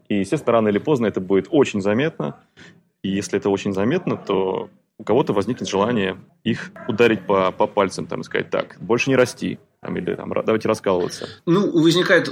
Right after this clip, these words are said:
Speaker 2: вот такой интересный вопрос на эту тему, что, ну, хорошо, вот, предположим, вот Google, а, лучше других делает поиск. Ну, так, в целом, есть пару рынков,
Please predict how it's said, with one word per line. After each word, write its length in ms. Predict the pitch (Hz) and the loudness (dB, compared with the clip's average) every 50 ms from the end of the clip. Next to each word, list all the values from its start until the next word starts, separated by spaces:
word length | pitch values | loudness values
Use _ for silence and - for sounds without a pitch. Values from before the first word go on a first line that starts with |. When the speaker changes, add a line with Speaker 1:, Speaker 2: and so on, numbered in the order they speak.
| - | -8
Speaker 2:
вот 580 | - 123 131 123 - - 135 135 135 110 - _ | -8 -8 -8 -6 -4 -2 -2 -2 -2 -2 -4 _
такой 360 | - 131 - - 147 139 127 123 | -2 -2 0 0 2 2 2 2
интересный 440 | 120 113 - 131 135 117 - 123 | 2 2 0 0 0 0 0 0
вопрос 340 | 117 117 113 165 196 180 - | 0 0 0 0 -2 -2 -2
на 60 | - | -2
эту 120 | 117 110 - | -4 -4 -2
тему, 220 | - 123 107 101 | -2 -2 0 0
что, 360 | 95 - - 120 110 104 95 | -2 -2 -2 -2 -2 -2 -2
ну, 160 | 85 107 113 - | -2 -2 -2 0
хорошо, 440 | - 180 160 - - 90 - - _ _ _ _ - - | 0 0 2 2 0 0 -2 -4 _ _ _ _ -12 -8
вот, 240 | 117 107 104 98 - | -4 -4 -4 -4 -4
предположим, 680 | - 104 95 - 123 127 113 113 107 95 90 85 82 _ _ _ _ | -6 -6 -4 -2 -2 0 0 0 0 -2 -2 -4 -8 _ _ _ _
вот 240 | - 110 113 110 95 | -6 -4 -4 -4 -2
Google, 560 | 95 107 143 175 156 139 110 98 92 85 - - | -2 0 0 2 2 2 2 2 0 -2 -6 -6
а, 300 | 92 90 87 85 82 80 - - - _ _ _ _ _ _ _ _ _ _ _ _ - | -4 -2 -2 0 -2 -4 -6 -10 -16 _ _ _ _ _ _ _ _ _ _ _ _ -4
лучше 340 | - 113 135 156 156 - 120 | 0 2 2 2 2 0 -2
других 320 | 98 107 113 127 131 110 | -2 0 0 0 0 0
делает 320 | 92 110 110 104 95 - - | 2 2 2 2 2 0 0
поиск. 420 | 113 101 90 80 - - - _ _ _ _ _ _ _ _ _ _ | 0 0 0 -2 -4 -10 -18 _ _ _ _ _ _ _ _ _ _
Ну, 120 | - 165 160 | -6 -4 -2
так, 260 | - - 85 - - - - - | -2 -2 -2 -4 -10 -18 -20 -20
в 180 | - - - | -20 -20 -8
целом, 440 | - - 131 113 95 87 80 - - _ _ | -2 0 2 2 2 0 -4 -8 -12 _ _
есть 300 | - 104 107 98 - - | -6 -2 -2 -2 -2 0
пару 460 | - 117 110 101 98 92 85 78 - | 2 2 2 2 2 0 -2 -6 -8
рынков, 640 | - - 104 107 131 135 110 90 - 85 - - | -6 -4 0 2 2 2 2 0 -4 -8 -10 -14